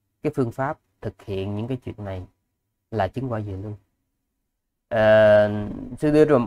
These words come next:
một cái ví dụ thôi, nó đơn giản như thế này nè. Ờ, thí dụ như cái ngân hàng ha, ngân hàng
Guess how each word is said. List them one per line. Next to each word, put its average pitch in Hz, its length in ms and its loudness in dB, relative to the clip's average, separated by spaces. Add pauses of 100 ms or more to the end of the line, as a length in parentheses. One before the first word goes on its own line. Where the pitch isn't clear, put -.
một 113 140 -4
cái 170 120 -2
ví 190 180 0
dụ 104 260 0
thôi, 135 160 -8
nó 147 120 -4
đơn 131 260 0
giản 156 280 -8
như 135 80 -6
thế 151 100 -8
này 120 180 -8
nè. 107 80 -12 (560)
Ờ, 110 400 0 (340)
thí 165 100 -2
dụ 120 100 -4
như 127 220 0
cái 156 160 -8
ngân 139 280 -4
hàng 104 440 0
ha, 127 100 -2
ngân 131 240 -2
hàng 104 320 0